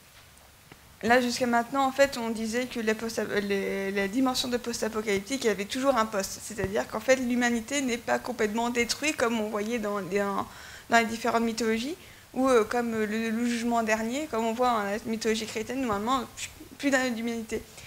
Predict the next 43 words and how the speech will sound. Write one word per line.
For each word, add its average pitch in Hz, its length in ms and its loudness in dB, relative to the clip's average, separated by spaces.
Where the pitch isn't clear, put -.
Et 240 100 0
donc, 254 180 2
du 247 100 -2
coup, 330 160 -4
je 339 80 -2
me 262 80 2
demandais 247 280 0
si 294 140 -2
vous 233 80 -4
connaissez 240 400 -2
de, 214 200 -2
de, 208 440 0
des 226 140 0
jeux 233 160 -2
où, 277 200 2
justement, 269 560 0
euh, 208 600 4
à 240 100 8
part 262 160 6
The 247 100 -4
Forest, 254 480 2
où 254 140 2
on 226 280 2
a 214 100 4
justement 240 640 0
la, 202 200 0
cette 214 180 -6
notion 240 320 0
de 240 40 0
dire 226 220 6
oui, 269 260 -2
on 226 100 0
détruit 240 380 0
l'île, 233 340 2
ou 233 120 -2
non, 254 280 6
on - 80 0
détruit 214 300 -4
pas 214 140 0
l'île, 233 260 2
qui - 80 -10
apparemment, 220 580 -2
euh, 104 140 -4